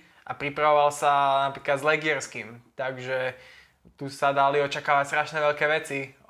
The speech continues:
od Lesyho. A celý ten priebeh zápasu to akože naozaj vyzeralo, že to bude v réžii, že to bude v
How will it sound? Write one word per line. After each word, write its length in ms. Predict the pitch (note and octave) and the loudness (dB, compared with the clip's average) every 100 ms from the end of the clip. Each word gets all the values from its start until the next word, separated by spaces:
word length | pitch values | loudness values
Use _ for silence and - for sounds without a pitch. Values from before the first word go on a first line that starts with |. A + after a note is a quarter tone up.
| C#3 C3+ C3+ C#3 C3+ - - | -6 -2 0 0 -2 -4 -6
od 140 | C3+ | -6
Lesyho. 560 | C3+ C3+ C#3+ D3 D3+ D#3 - - - _ _ _ _ _ - | -2 -2 -2 2 2 2 -4 -20 -20 _ _ _ _ _ -20
A 140 | - - A#2 A#2 A#2+ A#2+ B2 B2 B2 B2 - _ _ | -12 -8 -6 -4 -2 -2 -2 0 0 -2 -6 _ _
celý 240 | - E3 E3 | -2 0 0
ten 160 | E3 | -2
priebeh 320 | C#3 D3+ D3+ C#3 | -2 0 0 2
zápasu 560 | C#3+ D3+ D3+ D3+ D3 | 2 2 0 0 0
to 80 | D3 | 0
akože 240 | C#3 C#3+ | 0 0
naozaj 400 | C#3+ C#3+ C#3+ C#3 | 0 2 2 2
vyzeralo, 480 | C3+ C#3 C#3 C3+ C3+ | 0 -2 0 2 0
že 80 | C3 | -2
to 80 | C3+ | -2
bude 140 | C3+ | 0
v 80 | C3+ | 0
réžii, 420 | C#3 C#3 C3+ C3+ C3+ B2+ - - _ _ _ _ | -2 -2 -4 -4 -6 -10 -20 -20 _ _ _ _
že 40 | - | -10
to 100 | C#3 | -4
bude 80 | |
v 120 | C#3 | -2